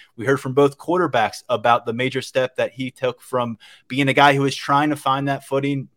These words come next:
going through that adjustment period in the spring ball, to someone who came out of preseason camp as a reliable commodity, not just for your offense, but for your special teams as well. And let's remind ourselves, this guy started nine games for the Florida State Seminoles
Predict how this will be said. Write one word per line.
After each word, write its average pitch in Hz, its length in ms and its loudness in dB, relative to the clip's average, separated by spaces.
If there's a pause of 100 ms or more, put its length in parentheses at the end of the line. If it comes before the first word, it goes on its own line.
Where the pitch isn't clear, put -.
going 139 240 0
through 143 160 -6
that 139 140 2
adjustment 139 460 -2
period 131 300 -2
in 127 60 -8
the 120 80 -14
spring 131 380 -6
ball, 127 340 2
to 120 160 -12
someone 135 400 -4
who 127 240 -2 (260)
came 160 180 0
out 156 120 2
of 139 80 -2
preseason 143 420 -4
camp 147 240 -4
as 120 200 -4
a 120 60 -4
reliable 120 680 -2
commodity, 123 680 -4
not 131 320 -6
just - 320 -4
for 127 120 -4
your 113 180 0
offense, 135 400 -2
but - 180 -12
for 131 100 -8
your 117 120 -6
special 135 340 -8
teams 135 300 -8
as 117 240 -6
well. 139 380 2 (320)
And 123 180 -6
let's 160 220 -2
remind 151 320 0
ourselves, 120 560 -4
this 156 160 -8
guy 226 140 -2
started 156 460 -2
nine 151 420 -2
games 135 500 -4 (280)
for 135 100 -6
the 123 80 -2
Florida 147 300 2
State 135 240 -2
Seminoles 131 580 -4